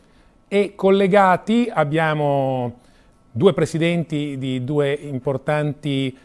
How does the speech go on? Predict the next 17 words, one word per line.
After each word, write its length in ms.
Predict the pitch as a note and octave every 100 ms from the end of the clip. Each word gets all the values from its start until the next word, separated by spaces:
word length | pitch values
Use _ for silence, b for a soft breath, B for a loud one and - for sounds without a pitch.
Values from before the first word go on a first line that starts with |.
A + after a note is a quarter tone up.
| B -
istituzioni 680 | - C3 B2+ E3 D3+ C#3+ D3
lombarde, 840 | C#3+ D#3+ E3 F3+ F#3+ F#3+ G#3 G3+ -
ovvero 720 | C3+ C3+ E3 F3 G3 G#3 G#3 B B _ -
Paolo 680 | E3+ F3 F3 E3 D3+ D3 C3+
Veronesi, 920 | C3 C#3+ C3+ D3 D#3 D3+ F#3 G#3+ - b b b _ -
che 100 | A#2
salutiamo, 720 | C#3 B2+ B2 D3+ E3+ F3+ E3+
buongiorno, 720 | C3 A#2+ C#3+ D3+ D#3+ D#3 E3+ B B -
che 120 | C3+
è 20 | C#3
appunto 680 | B2+ - D3+ D3+ C#3 D3 D3
il 280 | C3 B2+ B2
presidente 760 | A#2 C3 C#3 D#3 C#3+ C#3+ C#3
della 340 | B2 B2 A#2+ A#2
Fondazione 640 | - B2 A#2+ A2+ D3 C#3
Umberto 680 | B2+ B2+ C#3 C3+ - B2+ B2+ B2
Veronesi, 760 | B2 C#3+ D#3 D3+ C3+ F3+ F#3+